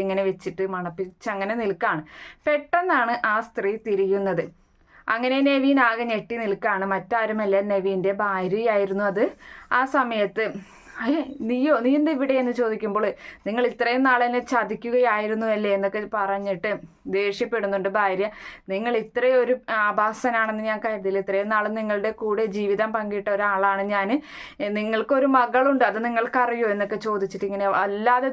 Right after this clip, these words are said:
ദേഷ്യപ്പെടുന്നുണ്ട്. എന്നിട്ട് അവിടെ ഇരുന്ന് ഒരു വടി പോലെ ഉള്ളൊരു സാധനം എടുത്തിട്ട് അവൻ ഒരുപാട് പൊതിരെ തല്ലുകയാണ് ചെയ്യുന്നത്. അങ്ങനെ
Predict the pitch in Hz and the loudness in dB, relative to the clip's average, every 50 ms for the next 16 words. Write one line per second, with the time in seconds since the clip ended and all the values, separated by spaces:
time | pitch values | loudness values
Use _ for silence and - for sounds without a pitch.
0 | 262 226 226 - 220 202 214 208 208 196 196 185 196 196 208 202 214 240 226 226 | 2 0 0 -2 -6 -4 -4 -4 -2 -4 -4 -4 -4 -4 -4 0 0 0 2 2
1 | 226 233 247 247 247 226 226 226 226 220 214 226 220 220 214 196 190 202 196 202 | 2 2 2 2 2 2 -2 -2 -2 -2 -2 -2 0 0 0 0 0 0 0 0
2 | 208 202 196 196 196 190 - - - 202 208 196 196 202 196 233 202 190 180 185 | 2 2 4 4 2 2 0 -2 -4 -2 -2 -2 -2 -2 0 0 0 0 0 0
3 | 190 202 190 190 185 190 170 165 208 269 285 - _ - - - - - - - | -2 0 -2 -2 -4 -6 -6 -2 -4 -4 -4 -6 _ -20 -20 -20 -20 -20 -20 -8
4 | - - 269 269 285 285 285 269 254 254 277 277 277 262 262 254 262 254 262 254 | 0 2 2 4 4 4 4 4 4 4 4 4 6 6 6 4 2 2 2 0
5 | 226 226 247 220 226 262 269 262 269 240 226 220 220 214 226 226 226 214 202 208 | 2 2 0 0 2 0 0 2 0 0 0 0 0 0 2 2 2 2 2 0
6 | 202 - 220 208 202 190 185 180 196 196 - - 190 190 190 196 | -2 -2 -2 -2 0 0 0 0 0 -2 -2 -4 -4 -2 -2 -2